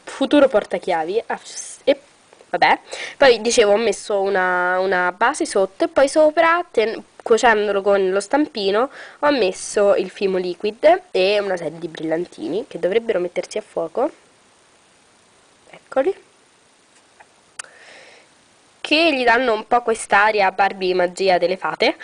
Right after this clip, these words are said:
<laughs> quindi non è che lo trovo molto utile, cioè non, non penso lo userò. Mentre questi due, che invece sono orecchini, sono uguali, sono più piccoli,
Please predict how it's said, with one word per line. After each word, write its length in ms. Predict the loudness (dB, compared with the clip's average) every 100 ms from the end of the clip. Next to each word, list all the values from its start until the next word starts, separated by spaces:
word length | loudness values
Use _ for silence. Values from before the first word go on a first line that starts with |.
| -10 0
<laughs> 200 | 2 4 2
quindi 280 | 0 2 2
non 140 | 0
è 80 | 0
che 140 | 2
lo 160 | 2 2
trovo 240 | 0 0
molto 340 | 0 -2 -4 -8
utile, 320 | -6 -4 -4 -6 -18 -20 0
cioè 160 | 2
non, 260 | 4 4 2
non 140 | -2
penso 300 | 0 0 0
lo 80 | -2
userò. 360 | 2 0 0 -4 _ _ _ -20 -20 -20 -18 -2
Mentre 360 | 0 2 0 0
questi 320 | 0 0 0
due, 340 | 2 2 2 -2 -14 -20 _ _ _
che 280 | -6 -4 -4
invece 520 | -4 -4 -2 -2 -2 -4
sono 220 | 0 2
orecchini, 580 | 0 -4 -10 -6 -4 -2
sono 180 | -2
uguali, 420 | 2 4 4 0 -2
sono 160 | -4
più 160 | -4 -14
piccoli, 460 | -16 -16 -6 -6